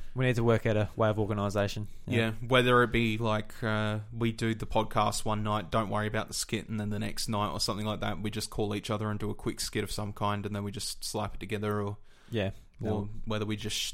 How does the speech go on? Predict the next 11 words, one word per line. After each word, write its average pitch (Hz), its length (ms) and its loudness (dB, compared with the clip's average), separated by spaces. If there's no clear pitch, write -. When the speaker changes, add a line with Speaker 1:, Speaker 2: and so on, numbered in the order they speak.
Speaker 2:
shift - 380 0
up 107 120 4
management 104 500 -4
duties 110 400 -2
on 110 120 -4
who's 117 220 -4
doing 107 280 -4
when, 107 180 -4
editing 110 380 -2
when, 107 360 -4
and 107 120 -8